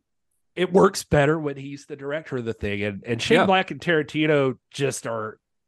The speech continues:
Speaker 1: comparable in the fact that they're good writers and they have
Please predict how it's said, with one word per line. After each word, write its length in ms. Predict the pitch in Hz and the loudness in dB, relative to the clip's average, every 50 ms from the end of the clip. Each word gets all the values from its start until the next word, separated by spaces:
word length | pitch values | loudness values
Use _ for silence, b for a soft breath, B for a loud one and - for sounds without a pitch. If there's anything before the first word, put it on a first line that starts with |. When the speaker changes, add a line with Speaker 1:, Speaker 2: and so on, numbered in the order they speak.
| - | -8
Speaker 1:
comparable 640 | - 131 123 127 123 - 131 120 117 123 120 117 113 | -4 -2 0 0 0 -2 -2 -4 0 0 0 0 0
in 40 | 107 | -2
the 80 | 107 107 | -6 -8
fact 380 | - - 117 107 107 98 - | -6 -6 -4 -4 -4 -6 -8
that 160 | - 104 - | -10 -8 -6
they're 140 | - 110 107 | -4 -6 -4
good 240 | - - 120 113 110 | -2 0 0 0 2
writers 480 | 110 107 107 110 107 104 101 101 - - | 0 -2 -2 -2 -2 -2 -4 -4 -4 -6
and 100 | 110 98 | -6 -6
they 160 | 101 104 98 | -6 -6 -6
have 360 | 92 117 107 104 104 98 - | -4 -4 -2 -2 -4 -4 -6